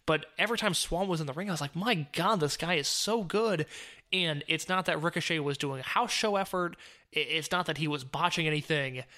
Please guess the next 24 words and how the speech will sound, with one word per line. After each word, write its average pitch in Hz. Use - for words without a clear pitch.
It, -
something 247
just 170
didn't 190
click -
with 147
me 143
here, 143
and 131
I 139
think 175
part 285
of 143
it 131
is 165
that 185
if 185
you 190
put 202
this 196
same 196
match 190
in 170
Reseda, 151